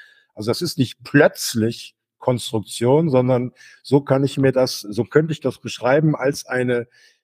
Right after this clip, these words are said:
noch weitere Distanzierung. Aber was du gerade gesagt hast, das mit der Distanz,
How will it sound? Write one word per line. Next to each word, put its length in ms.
noch 300
weitere 440
Distanzierung. 880
Aber 220
was 220
du 500
gerade 300
gesagt 360
hast, 120
das 160
mit 160
der 80
Distanz, 640